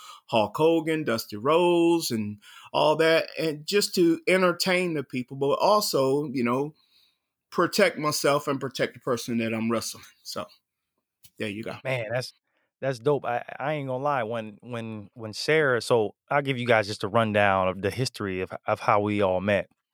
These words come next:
Speaker 1: Mm-hmm.
Speaker 2: So my wife, Sarah, uh, used to work at Wells Fargo in, uh, here in Charlotte, North Carolina. And she met my boy Bolt. He worked there as well.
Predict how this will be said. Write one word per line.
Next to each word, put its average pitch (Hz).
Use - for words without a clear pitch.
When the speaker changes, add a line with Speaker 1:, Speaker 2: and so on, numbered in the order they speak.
Speaker 1:
Mm-hmm. -
Speaker 2:
So 107
my 98
wife, 113
Sarah, 101
uh, 104
used 101
to 110
work 101
at 98
Wells 101
Fargo 101
in, 95
uh, 92
here 101
in 95
Charlotte, 101
North 104
Carolina. 98
And 101
she -
met 120
my 107
boy 107
Bolt. 120
He 123
worked 110
there 107
as 101
well. 113